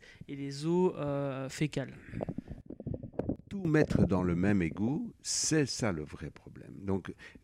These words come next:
Speaker 2: autant maintenant tout le monde est convaincu qu'il faut trier les poubelles, hein, donc ne pas mettre tout dans la même poubelle, hein, donc il faut faire, il faut ap-, adopter cette même, euh, logique pour,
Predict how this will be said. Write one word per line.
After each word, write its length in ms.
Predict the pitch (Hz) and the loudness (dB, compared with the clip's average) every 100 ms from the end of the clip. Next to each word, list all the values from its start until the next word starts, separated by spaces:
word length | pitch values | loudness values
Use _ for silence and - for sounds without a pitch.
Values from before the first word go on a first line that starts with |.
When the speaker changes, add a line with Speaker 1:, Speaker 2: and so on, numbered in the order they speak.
| _ | _
Speaker 2:
autant 600 | 117 107 - 143 135 92 | 6 6 8 6 6 4
maintenant 480 | - 90 - 101 101 | 2 -2 0 0 0
tout 160 | - 104 | 0 0
le 60 | |
monde 260 | 85 104 98 | 2 2 2
est 40 | |
convaincu 640 | 95 95 82 87 82 - - | -2 0 0 0 -2 -4 -4
qu'il 160 | - | -6
faut 280 | 82 - 98 | -8 -4 -2
trier 640 | - - 92 90 92 87 - - | -2 -4 -2 0 0 -2 -6 -14
les 80 | 80 | -12
poubelles, 480 | 98 87 135 147 180 _ | -4 0 0 -2 -8 _
hein, 80 | 98 | -10
donc 200 | 98 80 | -8 -6
ne 140 | 82 78 | -4 -4
pas 200 | 73 82 | 0 0
mettre 180 | 85 - - | 0 -4 -2
tout 260 | 120 92 76 | 2 2 0
dans 160 | 78 | -2
la 120 | 80 | -2
même 300 | 78 90 87 | 0 2 2
poubelle, 540 | 78 90 80 101 131 165 - _ - | 2 0 2 2 0 -4 -14 _ -12
hein, 240 | 90 113 | -6 -4
donc 280 | 85 85 82 - - - - - - _ _ - | -2 -2 -2 -8 -18 -18 -18 -20 -20 _ _ -6
il 100 | 110 | -4
faut 180 | 123 | 0
faire, 280 | 107 131 117 - | -2 -2 -6 -10
il 100 | - | -12
faut 200 | 107 120 | -4 2
ap-, 220 | 110 95 - | 2 2 -2
adopter 540 | 107 98 98 - 135 | -2 2 0 0 -4
cette 320 | 143 101 - | -2 -4 -4
même, 460 | 104 117 135 113 90 - - | 0 0 0 -2 -6 -12 -6
euh, 300 | 98 90 90 | -4 -2 2
logique 600 | 95 92 87 131 - - _ _ _ _ | 6 6 4 -2 -6 -20 _ _ _ _
pour, 360 | - 135 - | 2 2 0